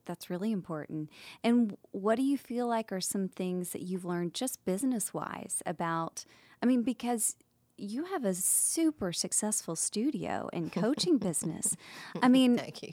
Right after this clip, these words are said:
Speaker 1: th-, it couldn't have just happened overnight,
Speaker 2: Well, it,
Speaker 1: right?
Speaker 2: it, it,
Speaker 1: So
Speaker 2: it didn't and it, and it doesn't. I don't, uh, you know, I think that people perceive success, you know, overnight success kinda
Speaker 1: Mm-hmm.
Speaker 2: stories. And, and,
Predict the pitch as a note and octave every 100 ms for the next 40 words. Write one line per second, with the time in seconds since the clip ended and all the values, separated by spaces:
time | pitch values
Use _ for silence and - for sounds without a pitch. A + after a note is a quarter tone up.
0 | - F#3+ - G#3+ - - - C4+ - D#4+
1 | D4 B3 C4 - B3+ B3+ A#3 G#3 F#3 F3+
2 | F3+ E3+ C#3+ - - - - - - -
3 | G#3 - D4+ G3+ - F#3 G#3+ G3 F3+ A#3
4 | A3+ G3+ D#3+ D3 - D3+ C#3+ C#3+ E3+ E3
5 | C#3 A#2 C#3+ D#3+ - - - A2 D3+ C#3
6 | B2+ D3 D#3+ - F#3 E3 - C#3 - E3+
7 | F3 D#3+ D3+ - - D#3 C#3+ C3+ - -
8 | - - E3 C#3+ D#3+ D3+ C#3+ B2 - -
9 | - C3 B2+ E3+ B2+ B2+ E3+ C#3 C3+ C3+
10 | B2+ B2+ - B2+ B2